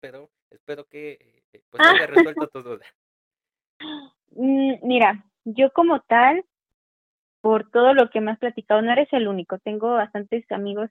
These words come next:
Speaker 2: que, que estudian música profesionalmente en, acá en Puebla, en escuelas como la puap, en escuelas particulares,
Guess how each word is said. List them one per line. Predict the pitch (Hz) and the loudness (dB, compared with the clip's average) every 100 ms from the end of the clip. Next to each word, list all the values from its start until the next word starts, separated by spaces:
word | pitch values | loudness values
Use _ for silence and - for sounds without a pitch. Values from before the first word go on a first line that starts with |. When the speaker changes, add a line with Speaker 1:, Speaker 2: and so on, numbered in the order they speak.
| _ | _
Speaker 2:
que, | 196 180 - | -12 -12 -14
que | - - | -20 -20
estudian | _ 233 240 254 233 | _ 0 4 4 2
música | 226 240 - 226 226 | -2 -4 0 0 2
profesionalmente | 202 190 190 190 190 208 220 220 220 220 240 - _ _ _ | -4 -10 -12 -8 -6 -4 -4 -4 -4 -6 -8 -10 _ _ _
en, | 190 196 190 190 185 180 170 - | -6 -4 -4 -4 -6 -8 -8 -10
acá | 190 202 208 | -6 -4 -4
en | 214 | 0
Puebla, | 220 208 220 294 - _ _ _ _ _ _ _ _ _ | 2 4 4 2 -2 _ _ _ _ _ _ _ _ _
en | 196 208 202 | -6 -4 -4
escuelas | 196 - 240 233 240 247 240 | -6 -2 2 4 6 6 4
como | 220 202 | -6 -4
la | 185 180 | -4 -2
puap, | 220 240 254 262 254 - | 2 6 8 6 4 -4
en | 220 | -8
escuelas | 208 208 214 - | -6 -6 -6 -6
particulares, | 220 - 196 185 185 226 247 240 233 233 233 | -8 -8 -12 -8 -2 2 2 2 0 -4 -10